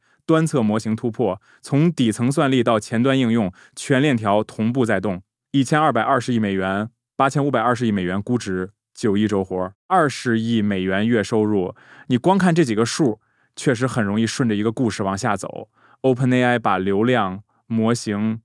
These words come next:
企业、销售终于拧成了一根绳，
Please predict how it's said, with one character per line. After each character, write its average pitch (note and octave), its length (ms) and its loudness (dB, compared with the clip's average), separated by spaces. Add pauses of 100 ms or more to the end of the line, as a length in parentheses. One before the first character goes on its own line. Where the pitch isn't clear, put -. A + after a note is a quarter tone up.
(240)
企 F#2+ 340 -6
业、 G2+ 280 0 (160)
销 B2 280 0
售 G2+ 340 -4 (320)
终 C3 200 2
于 A2+ 120 4
拧 G2+ 240 0
成 G#2+ 120 -6
了 G#2+ 80 -2
一 G2+ 80 -2
根 A2 160 0
绳， G2 380 -6